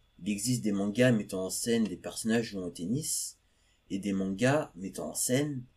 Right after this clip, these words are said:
des personnes voulant devenir les maîtres du monde. Le plus important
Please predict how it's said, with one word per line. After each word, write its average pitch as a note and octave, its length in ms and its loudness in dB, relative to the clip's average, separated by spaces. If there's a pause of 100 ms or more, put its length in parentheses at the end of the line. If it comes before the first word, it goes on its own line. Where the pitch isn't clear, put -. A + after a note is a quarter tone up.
(360)
des G2 100 -4
personnes C#3 500 0
voulant G#2 180 0
devenir G#2 360 2
les G2+ 100 0
maîtres G#2 260 -4
du A#2+ 120 -4
monde. C3+ 260 0 (1200)
Le - 100 -6
plus - 220 -2
important D#3+ 520 0